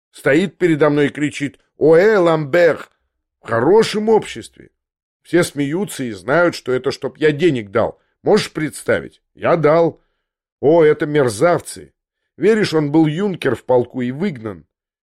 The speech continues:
И можешь представить, он образованный, он получил воспитание в хорошем доме, можешь представить? У него есть мысли, он бы мог, э, черт. И он силен, как Иркул.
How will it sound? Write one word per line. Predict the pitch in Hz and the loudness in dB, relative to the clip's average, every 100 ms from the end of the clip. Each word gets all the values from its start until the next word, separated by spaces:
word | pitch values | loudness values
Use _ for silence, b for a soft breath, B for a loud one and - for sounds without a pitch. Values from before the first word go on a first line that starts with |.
| _ | _
И | 135 | -2
можешь | 190 208 190 | 2 2 0
представить, | - 160 156 - 135 110 | -2 -4 -2 0 0 0
он | 113 120 | -2 -2
образованный, | 123 151 123 175 226 226 175 110 - _ - | 0 2 2 2 2 0 -4 -8 -12 _ -16
он | 120 | -14
получил | 120 143 127 165 | -8 -6 -4 -4
воспитание | 151 - 139 147 175 196 170 | -4 -6 -4 0 0 0 -2
в | |
хорошем | - 131 160 - 131 | 2 2 2 0 -10
доме, | 104 143 185 | 0 0 0
можешь | 135 165 208 - | -2 -2 -2 -6
представить? | 208 170 - 135 92 76 _ _ _ _ - | -10 -8 -2 -2 -2 -8 _ _ _ _ -10
У | |
него | 123 156 | -4 0
есть | 170 165 - | 2 2 -2
мысли, | 131 180 - 170 143 - - | -6 -6 -4 -2 -4 -4 -6
он | 147 139 | -4 0
бы | 143 | 0
мог, | 180 185 | 0 0
э, | 107 170 | 0 0
черт. | - - - 123 101 - _ _ _ _ _ _ _ _ _ - | -2 -8 -10 -6 -6 -8 _ _ _ _ _ _ _ _ _ -2
И | |
он | 135 147 | -2 -2
силен, | - 160 190 | -2 2 2
как | 170 170 165 | 0 -4 -2
Иркул. | 160 147 165 135 90 | -6 -6 -10 -10 -12